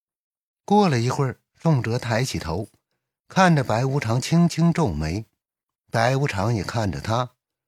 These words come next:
手中的黑伞轻轻地转着圈儿。“你怎么还没走？”白无常手中的伞停止了旋转，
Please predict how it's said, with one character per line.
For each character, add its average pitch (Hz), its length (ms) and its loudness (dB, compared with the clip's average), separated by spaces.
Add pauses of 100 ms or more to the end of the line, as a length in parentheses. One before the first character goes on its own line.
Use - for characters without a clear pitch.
(360)
手 147 280 2
中 175 200 6
的 170 100 4
黑 175 240 2
伞 87 280 -2
轻 127 360 0
轻 123 260 -2
地 104 120 -4
转 98 260 -2
着 67 80 -8
圈 - 180 -8
儿。 107 180 -6 (1080)
“你 202 160 6
怎 208 80 4
么 110 80 0
还 92 240 -4
没 170 100 2
走？” 85 440 -2 (1080)
白 175 220 2
无 196 120 2
常 170 240 2
手 135 300 0
中 160 180 2
的 156 140 2
伞 98 340 0
停 120 360 -2
止 78 180 -8
了 71 100 -10
旋 104 320 -4
转， 143 240 -6